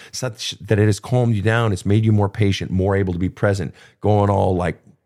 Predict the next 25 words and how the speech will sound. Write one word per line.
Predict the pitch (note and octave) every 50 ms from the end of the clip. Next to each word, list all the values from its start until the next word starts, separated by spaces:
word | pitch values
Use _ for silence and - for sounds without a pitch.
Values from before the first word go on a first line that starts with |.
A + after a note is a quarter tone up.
| _ _ _
back | - F#2 F2+ F2+ - F#2
in | F2 F2
Dalai | D#2+ F2+ F2 F#2 F2+ E2+
Lama | F2+ F#2 F#2 F#2+ F#2+ F2 D2
shit." | - - - C2+ - - _ _ _ -
All | A2 B2 A#2+
right, | A#2+ A#2+ A2 F#2 D#2+ - _ _ _ _ _
here | - A2+
we | G#2+ G#2+ G2+
go. | G2 E2+ E2 - - - - _ _ -
Next, | A2+ C#3 D#3 D#3 - - - - - - -
next, | - A2+ A#2+ A#2 A#2 - -
next. | A#2+ A#2+ A2 F#2+ - -
Somebody | C#3+ D3 D3 C#3
says, | A#2 - C#3+ C#3+ C#3 C3 B2 A2+ -
"Are | - C3 C3+
you | C#3 C#3+ C#3 C3+ C3
a | B2
licensed | A#2 A2+ A#2 B2+ B2+ - B2+ A2
counselor | - C#3 B2 B2 A2+ - A#2
and | A2+ G#2+
do | A2
you | B2+ C3 B2+
do | A#2 B2+ A#2+
counseling?" | G2 B2 B2+ C3 B2+ A2+ - G#2+ F#2+ E2